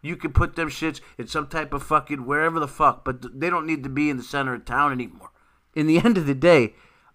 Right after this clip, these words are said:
art is art. We have to separate from the art,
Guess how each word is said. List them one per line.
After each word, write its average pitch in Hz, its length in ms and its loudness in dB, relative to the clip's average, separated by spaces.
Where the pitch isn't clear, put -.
art 208 320 6
is 139 140 -2
art. 131 400 4
We 143 140 0
have 196 240 2
to 151 80 -8
separate 135 720 2
from 135 280 6
the 123 140 6
art, 117 280 6